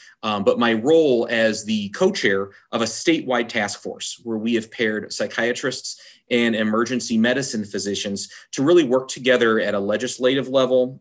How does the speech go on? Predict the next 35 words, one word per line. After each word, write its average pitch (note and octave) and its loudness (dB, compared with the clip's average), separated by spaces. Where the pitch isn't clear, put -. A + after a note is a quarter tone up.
and G#2+ -2
with G#2 -6
lobbyists A#2+ -2
and G#2+ -8
with G2+ -6
other A2 0
invested G2+ -6
stakeholders, A#2 -4
such F3+ -4
as A#2 -4
law G#2 -2
enforcement G#2+ -6
and G#2 -8
E A2+ -2
M G2+ -2
S, G2 -10
to D3 -10
try G#3+ 6
to A3 4
find F3+ 4
ways D#3+ 4
to C3 2
improve E3+ 2
the A#2 0
patient D3 -6
experience, - -4
particularly E3+ 2
those B2+ 2
that A#2+ -2
are A2 0
having A2 0
a G2+ -4
mental G2+ -4
health F#2+ -8
crisis. - -10